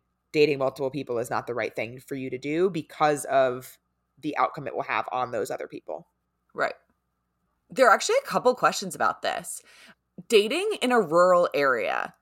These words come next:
Speaker 2: Any guidance, um, or recommend accounts that help with this? Um, and then somebody else said, "My range is a hundred miles and it's the same twenty guys."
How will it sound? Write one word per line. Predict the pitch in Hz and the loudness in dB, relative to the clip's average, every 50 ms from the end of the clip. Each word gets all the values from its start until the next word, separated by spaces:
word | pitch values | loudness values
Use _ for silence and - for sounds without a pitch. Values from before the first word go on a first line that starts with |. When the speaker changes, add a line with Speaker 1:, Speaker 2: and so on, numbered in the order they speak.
| _ _ _ | _ _ _
Speaker 2:
Any | 190 214 262 285 | 0 0 0 0
guidance, | 226 214 175 165 170 180 180 175 180 185 - - - - - _ _ _ _ | 4 6 6 6 6 4 0 -2 -2 -6 -6 -6 -8 -8 -10 _ _ _ _
um, | 185 185 180 170 - - | 4 4 4 4 4 2
or | 165 170 | 2 4
recommend | 165 151 - 190 175 165 165 160 | 4 2 2 -2 -6 -6 -4 -4
accounts | 160 - - 160 151 151 156 - - | -6 -4 2 2 2 2 2 -2 -4
that | 160 - - | -4 -4 -2
help | - 147 143 - - | 0 0 0 0 0
with | 143 117 - - | -6 -6 -4 -4
this? | - 71 76 - - - - - - - | -4 -4 -4 -4 -6 -8 -10 -4 2 4
Um, | 180 180 170 165 156 143 131 117 104 113 127 175 - _ - | 6 8 8 8 6 4 4 0 -4 -8 -12 -12 -14 _ -4
and | 185 190 | -2 -2
then | 180 180 180 | -2 -2 0
somebody | - 214 196 208 214 - - | 0 2 2 2 0 4 4
else | 165 170 165 165 - | 4 4 4 2 -2
said, | - - 156 147 143 139 135 139 - - 160 | -2 0 2 2 2 2 0 -2 -4 -4 -2
"My | 170 165 | -2 -2
range | 165 151 151 151 160 170 | 0 0 0 -2 -2 -4
is | 190 185 | 0 0
a | 196 185 | 0 0
hundred | - - - - 175 165 160 160 165 156 147 135 | -2 -6 -4 -4 -4 -4 -2 -2 -4 -2 0 2
miles | 139 135 131 131 107 82 87 - - | 2 2 4 2 0 -2 -2 -4 -6
and | - 160 | -8 -10
it's | 151 - | -10 -10
the | 151 151 | -8 -6
same | - - - 139 127 123 127 | -6 -4 -4 -6 -8 -10 -12
twenty | - - 107 101 98 | -12 -10 -10 -10 -8
guys." | 92 73 - - - - - - - | -8 -8 -8 -8 -12 -14 -14 -18 -18